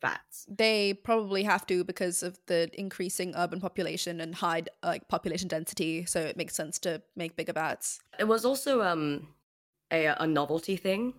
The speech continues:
Speaker 2: Yeah, specu-, like, you know, a spectacle.
Speaker 1: That was like, "Wow, look at this big vat."
Speaker 2: Yeah.
Speaker 1: Exactly. That was like, that's why they tried to get bigger and bigger and bigger. I don't know, because it did say at the time about Richard Mew's twenty thousand,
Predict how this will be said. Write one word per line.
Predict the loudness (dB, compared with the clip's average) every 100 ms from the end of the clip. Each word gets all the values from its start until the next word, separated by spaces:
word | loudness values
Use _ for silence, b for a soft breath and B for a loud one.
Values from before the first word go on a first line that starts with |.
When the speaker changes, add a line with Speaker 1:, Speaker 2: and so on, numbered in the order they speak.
| -4
Speaker 2:
Yeah, | 4 8 8 8
specu-, | 4 -2 -4 -2
like, | -2 -2
you | -4
know, | -2 -2 -4
a | -4
spectacle. | 0 0 0 0 0 0 -2 0
Speaker 1:
That | 0
was | 2
like, | 0 2
"Wow, | 4 6 4
look | 2 2
at | 2
this | 0
big | 2 4 4
vat." | 4 4 4 2 -2 -10 0
Speaker 2:
Yeah. | 6 10 10 8 4 2
Speaker 1:
Exactly. | 2 2 2 4
That | 4 4
was | 2
like, | 4
that's | 4 6
why | 4
they | 4
tried | 2 0
to | 0
get | -2 0
bigger | 2
and | 2 2
bigger | 0
and | 2
bigger. | 2 2 -2 B B B
I | 4
don't | 6 4 4 4
know, | 4 6 4 2 -4 _ _ -2
because | 0 4
it | 4
did | 4 4
say | 4
at | 4 4
the | 2
time | -4 0 2 4 2 2
about | 2 2
Richard | 2 0 -2 0
Mew's | 2 2
twenty | -2 -2 0 2 2
thousand, | 2 -2 -2 -2 -2 -4